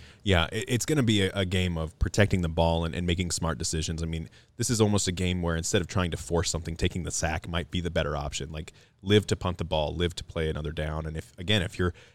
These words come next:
able to, on Nebraska's defense, keep Illinois contained or, or force them to start throwing the ball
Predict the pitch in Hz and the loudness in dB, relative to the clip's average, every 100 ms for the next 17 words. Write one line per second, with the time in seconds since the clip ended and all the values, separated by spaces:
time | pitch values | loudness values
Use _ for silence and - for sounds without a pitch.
0 | _ - 104 117 110 - 101 92 92 - | _ 2 4 4 2 0 0 2 0 -4
1 | 95 90 90 87 - 85 104 123 - 85 | -4 0 4 2 0 -4 0 0 0 -4
2 | 85 - - - 107 98 87 85 87 82 | -4 -8 -10 -4 -2 0 -2 -2 -2 -4
3 | 90 80 90 87 80 78 - - - 92 | -6 -6 -4 -4 -4 -6 -6 -8 0 0
4 | - 87 80 - 78 - 85 82 82 85 | 0 -4 -4 -4 -4 -2 -4 -4 0 2
5 | 85 | 2